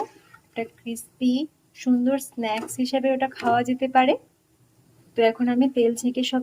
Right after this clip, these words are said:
তুলে নিলাম, আর বাকি গজাগুলো একইভাবে ভেজে নিতে হবে।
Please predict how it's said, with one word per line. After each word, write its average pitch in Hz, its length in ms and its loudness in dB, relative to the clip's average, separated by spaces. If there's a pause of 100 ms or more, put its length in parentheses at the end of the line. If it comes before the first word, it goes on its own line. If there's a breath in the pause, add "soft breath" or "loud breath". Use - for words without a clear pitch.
তুলে 240 220 0
নিলাম, 254 280 4 (440 loud breath)
আর 185 180 -6 (140)
বাকি 190 380 0
গজাগুলো 220 540 -2 (120)
একইভাবে 240 480 -4
ভেজে 214 300 -8
নিতে 233 280 -6
হবে। 247 260 0